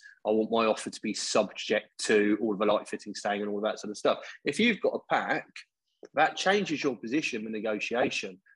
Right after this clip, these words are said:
'Cause if you know that you've got to go into that call with the vendor and knowing that you're gonna have a struggle 'cause it's gonna be around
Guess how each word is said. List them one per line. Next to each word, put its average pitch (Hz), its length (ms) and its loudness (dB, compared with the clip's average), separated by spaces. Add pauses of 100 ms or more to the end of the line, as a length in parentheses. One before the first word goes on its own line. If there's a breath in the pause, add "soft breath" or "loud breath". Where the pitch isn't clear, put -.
'Cause 127 100 0
if 135 180 0
you 180 180 2
know 151 340 4
that 110 160 -2
you've 120 300 2
got 123 200 -4
to 113 100 -10
go 135 160 2
into 127 220 -4
that - 220 -8
call 120 220 0
with 113 220 -4
the 110 240 2
vendor 113 500 2 (1400)
and 123 180 2
knowing 120 220 4
that 113 100 -2
you're 117 140 0
gonna 113 120 0
have 113 160 -2
a 110 60 -8
struggle 113 440 0
'cause 104 140 -12
it's 117 140 -10
gonna 110 140 -2
be 110 80 4
around 107 440 2